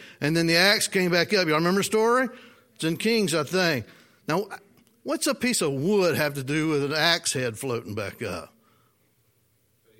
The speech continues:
Faith. God told him to do it, and he did it. What else? What's another example? Moses' staff.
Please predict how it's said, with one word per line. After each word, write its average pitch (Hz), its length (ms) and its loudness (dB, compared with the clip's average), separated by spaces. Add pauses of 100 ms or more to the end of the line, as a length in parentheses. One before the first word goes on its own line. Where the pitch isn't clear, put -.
(560)
Faith. 220 440 2
God 151 240 0
told 175 180 0
him 185 100 0
to 180 60 -4
do 214 260 2
it, - 120 0
and 151 140 -4
he 170 120 -2
did 160 240 -2
it. 123 280 -2 (500)
What 214 160 2
else? 185 320 2
What's 208 160 -2
another 226 320 2
example? 151 640 -2 (1600)
Moses' 214 640 0
staff. 220 800 0